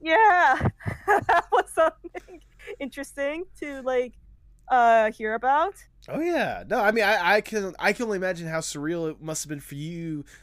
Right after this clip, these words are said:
Speaker 2: to, like, what started as this fun little simple idea that for a show that you, like, lo-, that you enjoyed or whatnot, blow up to this incredible thing to where, like, people are getting opportunities in the industry, people are coming to you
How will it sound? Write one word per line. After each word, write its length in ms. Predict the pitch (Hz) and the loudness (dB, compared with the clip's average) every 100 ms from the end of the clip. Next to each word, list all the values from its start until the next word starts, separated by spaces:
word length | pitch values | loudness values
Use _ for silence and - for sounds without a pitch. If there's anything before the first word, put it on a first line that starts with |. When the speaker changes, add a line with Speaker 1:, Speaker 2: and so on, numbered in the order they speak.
| - | -10
Speaker 2:
to, 120 | 180 | -2
like, 220 | 170 147 - - | -2 -2 -6 -6
what 160 | 180 160 | -4 -2
started 340 | 196 196 190 | 2 2 2
as 160 | 165 143 | 0 -2
this 160 | 151 | -8
fun 460 | - - 151 160 165 | -12 -8 -4 -4 -4
little 160 | 160 | -6
simple 320 | - 170 156 151 | -6 -8 -4 -2
idea 480 | 151 139 156 156 | 0 -2 -4 -4
that 360 | 147 139 135 - | -4 -4 -6 -10
for 300 | 165 143 131 | -6 -4 -4
a 100 | 127 | -6
show 240 | - 160 151 | -6 -6 -6
that 100 | 147 | -8
you, 320 | 151 143 120 | -12 -14 -12
like, 240 | 147 127 135 | -10 -10 -8
lo-, 280 | 143 165 147 | -6 -6 -6
that 160 | 147 | -10
you 140 | 135 131 | -8 -8
enjoyed 380 | 123 151 214 180 | -8 -4 -2 -2
or 60 | |
whatnot, 360 | 165 156 156 151 - - | -4 -6 -6 -8 -14 -12
blow 220 | 170 190 202 | 0 2 2
up 160 | 175 151 | 0 -8
to 120 | 196 | -6
this 180 | 170 185 | -6 -6
incredible 520 | 170 - 196 180 175 | -8 -4 -2 -2 -6
thing 300 | - 190 180 | -6 -8 -8
to 100 | - | -10
where, 240 | 175 175 | -6 -4
like, 240 | 160 156 - - - | -2 -4 -6 -20 -12
people 220 | 170 175 | -8 -4
are 60 | 160 | -2
getting 200 | 156 147 - | -4 -6 -8
opportunities 520 | 143 - - 147 139 | -8 -8 -8 -6 -6
in 80 | 127 | -10
the 140 | - | -2
industry, 480 | 220 214 208 - 208 | -2 0 -4 -6 -6
people 240 | 185 156 | -8 -8
are 80 | 151 | -8
coming 280 | - 180 175 | -8 -6 -6
to 80 | 160 | -6
you 400 | 170 170 160 | -2 2 2